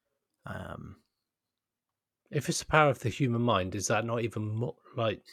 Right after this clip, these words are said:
Speaker 2: like I mentioned, is that just phenomenal in itself?
Speaker 1: It's still crazy, yeah, yeah, yeah. Like, and not to, not to bang on again, but from doing, like, some of the mediumship psychic stuff, and then starting to believe that the concept of God is just a,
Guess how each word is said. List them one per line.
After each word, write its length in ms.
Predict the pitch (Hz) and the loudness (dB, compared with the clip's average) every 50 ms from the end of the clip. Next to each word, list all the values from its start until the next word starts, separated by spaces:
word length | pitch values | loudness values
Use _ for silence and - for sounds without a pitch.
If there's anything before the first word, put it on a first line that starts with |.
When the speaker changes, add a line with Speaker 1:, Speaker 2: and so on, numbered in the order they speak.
| - - | -4 -2
Speaker 2:
like 120 | 117 113 | 0 0
I 20 | |
mentioned, 500 | 107 110 117 117 110 - - 101 95 95 | 0 0 0 -2 -2 -2 -4 -4 -2 -2
is 140 | 107 110 104 | -2 -2 0
that 180 | - 117 113 110 | 0 0 0 0
just 280 | 101 110 98 - - _ - - - - - - - - _ | 2 0 0 0 -2 _ -12 -14 -14 -16 -16 -20 -20 -20 _
phenomenal 680 | - - - 123 117 117 123 120 120 113 107 101 101 | -10 -2 2 4 6 8 8 10 10 8 8 6 2
in 100 | 101 104 | 0 -2
itself? 340 | 110 110 101 - - 131 123 - | -4 -4 -4 -2 0 2 4 4
Speaker 1:
It's 100 | - - | 2 2
still 240 | - - 127 151 143 | 4 4 4 4 4
crazy, 560 | - 127 135 143 120 95 85 98 113 117 - - | 4 4 4 4 4 2 0 -2 -4 -4 -8 -6
yeah, 340 | - 104 107 92 82 - - - _ _ _ _ _ _ _ - | -4 0 0 0 0 -2 -4 -8 _ _ _ _ _ _ _ -12
yeah, 180 | - 110 101 98 | -8 -6 -4 -4
yeah. 360 | 98 98 92 82 80 65 - - - - | -2 -2 0 0 0 -2 -2 -6 -10 -8
Like, 480 | - 82 85 - - - - - - _ _ _ _ _ _ _ _ _ _ _ _ _ _ - - | -8 -8 -8 -8 -10 -14 -16 -18 -18 _ _ _ _ _ _ _ _ _ _ _ _ _ _ -18 -12
and 80 | - 92 | -10 -8
not 180 | 85 - - | -8 -8 -8
to, 260 | - - 85 82 85 85 - _ _ _ - - - | -8 -8 -6 -6 -6 -8 -10 _ _ _ -20 -18 -16
not 120 | - - - | -14 -12 -10
to 80 | - | -8
bang 220 | - - - 78 69 | -6 -6 -6 -6 -8
on 80 | 76 | -8
again, 240 | 82 - 80 78 80 | -8 -8 -8 -8 -8
but 160 | 76 - - | -10 -12 -12
from 160 | - 98 95 | -12 -12 -10
doing, 260 | 90 87 85 82 82 82 | -8 -6 -6 -8 -8 -8
like, 240 | - 82 85 78 | -8 -8 -6 -6
some 180 | - - 95 87 | -8 -8 -8 -10
of 140 | 85 87 - | -12 -12 -12
the 340 | 85 85 85 87 87 98 - _ - | -12 -10 -10 -10 -12 -14 -16 _ -14
mediumship 520 | - 104 95 - 98 92 87 - - - - | -12 -12 -12 -10 -12 -12 -12 -12 -12 -10 -10
psychic 380 | - - 90 - - - - | -8 -8 -8 -10 -10 -12 -12
stuff, 400 | - - - - 87 85 - - - _ _ _ _ _ _ _ _ _ _ _ _ - | -10 -8 -8 -8 -8 -10 -12 -18 -20 _ _ _ _ _ _ _ _ _ _ _ _ -12
and 180 | - 90 82 | -10 -8 -6
then 160 | 85 82 76 | -6 -6 -6
starting 400 | - - - 85 76 - - 101 | -8 -8 -6 -8 -8 -10 -10 -12
to 80 | - - | -14 -12
believe 420 | - 87 85 76 76 80 80 - - - | -10 -10 -8 -8 -10 -10 -14 -16 -14 -10
that 240 | 95 92 - - - | -10 -8 -8 -8 -10
the 80 | - | -10
concept 420 | - - 76 76 - - - - - | -10 -10 -10 -8 -10 -10 -10 -12 -14
of 120 | 92 - | -12 -8
God 240 | - 87 - 85 - | -6 -6 -6 -6 -8
is 160 | - 95 - | -10 -12 -12
just 280 | - - - - - - | -12 -10 -8 -8 -8 -8
a, 280 | - 92 87 85 90 | -8 -10 -8 -10 -10